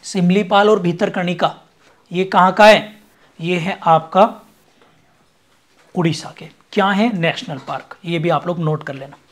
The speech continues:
याद हो गए? चलिए आगे देखेंगे, क्वेश्चन नंबर फ़ोर है हमारा। हाल ही में भारत के नंबर वन शतरंज के खिलाड़ी की उपलब्धि किसने हासिल की है?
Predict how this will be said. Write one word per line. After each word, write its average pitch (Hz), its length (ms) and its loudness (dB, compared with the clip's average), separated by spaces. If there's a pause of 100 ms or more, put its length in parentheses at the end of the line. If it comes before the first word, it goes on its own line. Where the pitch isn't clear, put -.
(240)
याद 170 260 6
हो 196 60 6
गए? 254 140 10 (520)
चलिए - 280 -10 (1160)
आगे 185 260 10
देखेंगे, 220 460 8
क्वेश्चन 208 340 -4
नंबर 185 220 2
फ़ोर 202 300 4
है 208 160 4
हमारा। 202 340 0 (560)
हाल 185 300 6
ही 233 120 6
में 220 200 -4 (400)
भारत 185 380 6
के 247 120 4
नंबर 202 320 4
वन 220 200 2
शतरंज 190 540 -2
के 208 180 4
खिलाड़ी 165 400 0 (600)
की 240 120 4
उपलब्धि 196 560 0
किसने 226 380 -4
हासिल 175 420 -2
की 160 160 -16
है? - 140 -20